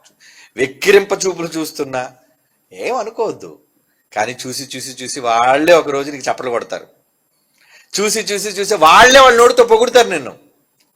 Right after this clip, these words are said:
ఏ లోకమైతే, ఏ మనిషి అయితే, ఏ వ్యక్తి అయితే నిన్ను ఒకరోజు నిందించాడో, ఏ వ్యక్తి అయితే నిన్ను ఒకరోజు కించపరిచిందో వాళ్ళే అంటారు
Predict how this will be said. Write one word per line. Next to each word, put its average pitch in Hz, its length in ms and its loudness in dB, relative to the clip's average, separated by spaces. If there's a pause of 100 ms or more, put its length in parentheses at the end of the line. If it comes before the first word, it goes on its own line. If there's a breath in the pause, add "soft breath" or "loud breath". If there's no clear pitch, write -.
(300 soft breath)
ఏ 127 140 0
లోకమైతే, 175 760 2
ఏ 160 160 -4
మనిషి 165 380 -6
అయితే, 180 320 -4
ఏ 196 120 4
వ్యక్తి 180 340 2
అయితే 220 380 4 (220 loud breath)
నిన్ను 214 200 0
ఒకరోజు 208 280 0
నిందించాడో, 196 720 -2
ఏ 196 180 2
వ్యక్తి 202 280 -2
అయితే 247 220 2
నిన్ను 220 220 -2
ఒకరోజు 202 220 -4
కించపరిచిందో 202 840 -4 (240 loud breath)
వాళ్ళే 226 340 6
అంటారు 226 420 2